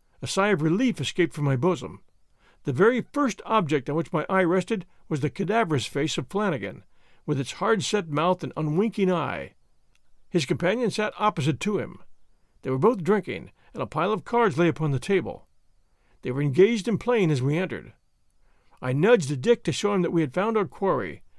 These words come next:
and we sat down beside them with as unconcerned an air as possible. The two conspirators seemed to take little notice of our presence. I watched them both narrowly. The game at which they were playing was Napoleon. Both were adept at it,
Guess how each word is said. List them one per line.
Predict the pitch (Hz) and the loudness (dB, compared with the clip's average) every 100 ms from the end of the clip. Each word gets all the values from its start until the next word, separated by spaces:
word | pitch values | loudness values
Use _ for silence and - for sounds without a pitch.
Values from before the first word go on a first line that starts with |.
| - - | -20 -10
and | 131 | -6
we | 127 | -4
sat | - 190 | -2 0
down | 202 214 | 0 0
beside | 190 - 214 208 | 0 0 0 0
them | 151 147 | 0 0
with | 147 | -2
as | 135 - | -4 -2
unconcerned | 247 262 254 202 220 226 202 | -2 -2 -2 -2 0 0 0
an | 202 | 0
air | 165 185 202 | 0 0 0
as | 143 | -2
possible. | - 180 139 101 52 - - - - - - - - - - - | -2 -2 -2 -6 -12 -18 -20 -20 -20 -20 -20 -20 -20 -20 -20 -16
The | |
two | - 269 | 0 0
conspirators | 247 - - 220 - 247 214 165 | 2 0 2 4 4 4 4 4
seemed | - 196 | 2 2
to | 170 | 2
take | 190 165 | 2 0
little | 175 277 | -2 0
notice | 240 240 180 | 2 4 4
of | 135 | 2
our | 143 135 | 0 0
presence. | 226 185 - - - _ _ - - - - - _ - - | -2 -4 -8 -16 -20 _ _ -20 -20 -20 -20 -20 _ -20 -18
I | - | -12
watched | 101 165 - | -2 -2 0
them | 208 170 | 0 2
both | 208 165 | 0 0
narrowly. | 175 185 131 127 64 - - - - - - - | 2 2 0 -6 -12 -18 -20 -20 -20 -20 -20 -12
The | 127 | -2
game | 175 240 | 2 2
at | 196 | 2
which | 185 - | 0 0
they | 185 | 0
were | 156 | 0
playing | - 170 208 196 | 0 0 0 0
was | 139 | 0
Napoleon. | 151 - 220 190 107 - - - - - - - - _ - _ | -2 0 0 0 -2 -8 -16 -20 -20 -20 -20 -20 -20 _ -20 _
Both | 147 220 - | 2 2 2
were | 185 | 2
adept | 139 175 - | 4 2 0
at | 120 85 | -4 -6
it, | 85 | -8